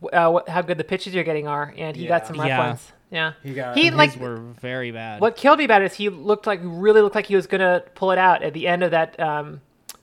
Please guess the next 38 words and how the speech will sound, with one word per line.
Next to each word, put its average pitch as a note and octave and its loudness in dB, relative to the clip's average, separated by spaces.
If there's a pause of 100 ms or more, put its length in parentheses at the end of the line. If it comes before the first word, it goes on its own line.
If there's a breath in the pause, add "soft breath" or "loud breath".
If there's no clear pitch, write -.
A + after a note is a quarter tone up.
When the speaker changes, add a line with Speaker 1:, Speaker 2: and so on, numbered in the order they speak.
Speaker 1:
the D#3 -4
first D3 -2
Speaker 3:
Mm-hmm. C3+ -8
Speaker 1:
segment, F#3 -2
'cause D3 -18
he E3 -6
was C#3 -12
really F#3 -2
heating F#3 -2
up F#3+ 4
and D#3+ -8
he D#3 -8
was D3 -8
just D#3 -12
crushing F3+ 0
'em, F#3 -2
and E3 -4
then E3 -6
that D#3+ -2
last D#3+ 0
one F3 -2
just D3+ -12
didn't E3+ -6
go E3+ 0
out, E3+ 4
and D#3 -16
the, - -16 (180)
the D3+ -6
pitcher - -8
didn't E3 -10
get E3+ -2
one E3 -4
over D#3 -8
t-, - -20
across D#3+ -4 (120)
to E3 -6
him D3+ -10
fast D#3+ -2